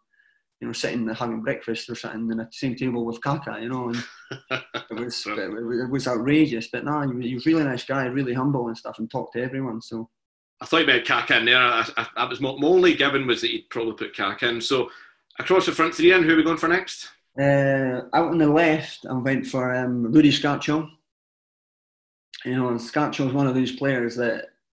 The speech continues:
Speaker 1: you know, he just, just turned up when you needed him. He'd turn up on big occasions as well. And then to be, to this day, probably one of the best left foots I've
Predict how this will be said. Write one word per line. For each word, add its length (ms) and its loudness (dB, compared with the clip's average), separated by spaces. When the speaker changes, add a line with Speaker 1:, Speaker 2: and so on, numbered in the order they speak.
Speaker 1:
you 140 -6
know, 60 -4
he 120 0
just, 440 -2
just 200 -6
turned 300 4
up 400 -4
when 200 6
you 80 8
needed 260 8
him. 200 2
He'd 160 -4
turn 220 2
up 180 -2
on 160 -2
big 160 4
occasions 560 4
as 140 -4
well. 340 -2
And 120 -2
then 200 0
to 100 -4
be, 240 4
to 80 2
this 180 4
day, 200 4
probably 220 0
one 100 0
of 60 -2
the 40 -2
best 280 2
left 360 -2
foots 260 2
I've 200 -4